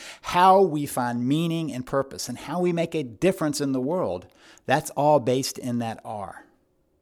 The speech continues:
And that's the place where the equation is magic.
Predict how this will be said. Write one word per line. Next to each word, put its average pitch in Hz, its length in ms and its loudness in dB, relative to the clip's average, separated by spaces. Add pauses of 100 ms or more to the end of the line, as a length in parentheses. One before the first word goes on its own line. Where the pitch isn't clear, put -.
(720)
And 110 160 -4
that's 156 280 0
the 131 100 -8
place 123 420 -4
where 123 100 -4
the 107 120 -4
equation 110 720 -6
is 92 120 -10
magic. 95 880 -10